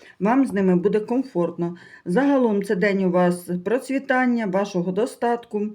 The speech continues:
Можливо, хтось буде підтримувати традиції родинні і будете відчувати єдність усієї вашої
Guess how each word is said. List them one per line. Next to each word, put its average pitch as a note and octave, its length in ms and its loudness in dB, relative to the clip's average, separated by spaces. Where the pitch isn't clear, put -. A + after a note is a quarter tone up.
Можливо, A3+ 520 4
хтось G3+ 280 0
буде F3 300 0
підтримувати F#3 840 0
традиції A#3 720 0
родинні G#3 680 -2
і A3+ 80 -2
будете A3+ 480 0
відчувати G#3+ 600 -2
єдність G3 640 -2
усієї F3+ 600 0
вашої F#3 720 -2